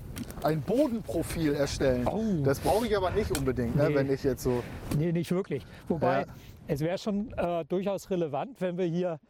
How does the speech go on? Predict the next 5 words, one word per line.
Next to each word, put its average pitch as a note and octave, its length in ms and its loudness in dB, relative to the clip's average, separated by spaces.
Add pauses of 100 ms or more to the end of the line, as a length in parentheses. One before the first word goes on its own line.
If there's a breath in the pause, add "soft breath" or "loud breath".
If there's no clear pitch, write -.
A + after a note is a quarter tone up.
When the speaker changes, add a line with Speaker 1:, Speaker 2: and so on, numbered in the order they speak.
(680 soft breath)
Speaker 2:
so E3+ 100 0
eine D3+ 220 0
Mutterbodenauflage F#3 1300 -2
hätten, F#3+ 500 -2
die, F3 380 0